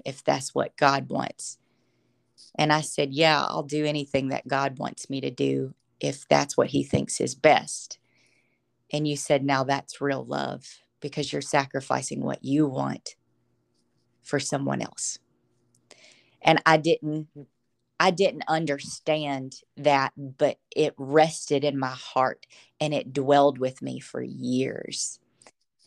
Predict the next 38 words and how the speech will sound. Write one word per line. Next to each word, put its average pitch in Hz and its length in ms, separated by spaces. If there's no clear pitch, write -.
And 151 180
so 143 640
that 170 160
was 147 240
right 170 320
when 190 120
the 175 80
pandemic 139 640
had 135 160
happened. 131 500
Oh 143 140
my 139 140
gosh, 135 280
I 135 60
was 135 160
struggling 135 520
financially. 135 840
I 139 60
was 139 160
wondering 139 420
where 135 160
my 135 140
next 135 320
meal 147 320
would 139 180
come 135 400
from. 135 400
Like, 135 200
my 143 120
breakup 139 460
was 131 180
that - 220
bad. 147 240
And 151 160
I 156 80
remember 185 400
you 143 180
guys 135 300